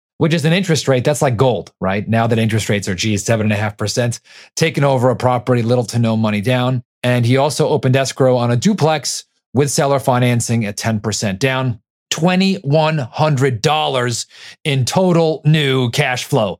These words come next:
Let me say that again, twenty-one hundred bucks in total new cash flow on properties where he did not have to qualify for a loan. Richard, awesome, awesome job. So if you wanna connect with me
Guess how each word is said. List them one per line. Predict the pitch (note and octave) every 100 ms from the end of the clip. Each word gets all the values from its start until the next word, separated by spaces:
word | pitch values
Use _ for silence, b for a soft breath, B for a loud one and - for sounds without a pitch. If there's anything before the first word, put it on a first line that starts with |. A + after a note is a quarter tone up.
| _
Let | D#3 F3+
me | F3+
say | F#3+ E3
that | D3
again, | B2+ C#3 G#2+
twenty-one | - F#3+ F#3+ F3
hundred | D3+ D#3+ C#3+
bucks | D3+ D3+ -
in | C#3+ B2+
total | A#2+ F3 E3 D#3 C#3 B B B
new | C3 D3+ E3 D3+ D3+ -
cash | - C#3+ B2 -
flow | C3+ A#2 A2+
on | - A#2
properties | G#2 B2+ - A#2+ G#2
where | A2+ G#2+
he | B2+
did | A#2+
not | A2+ A#2 G#2+
have | G#2
to | G2+
qualify | - G#2+ G2 G#2 G2
for | G2 G#2+
a | G2+
loan. | G#2+ B2+ A2 F#2 b b -
Richard, | F3 - C3+ F2+ -
awesome, | F3 C#3 - B2
awesome | C#3 B2 - G#2+
job. | B2+ A2 G#2
So | B2+
if | A2+
you | C3
wanna | F3 D#3+
connect | D3 F3 F3+
with | D3+ B2+
me | C#3 B2 A2+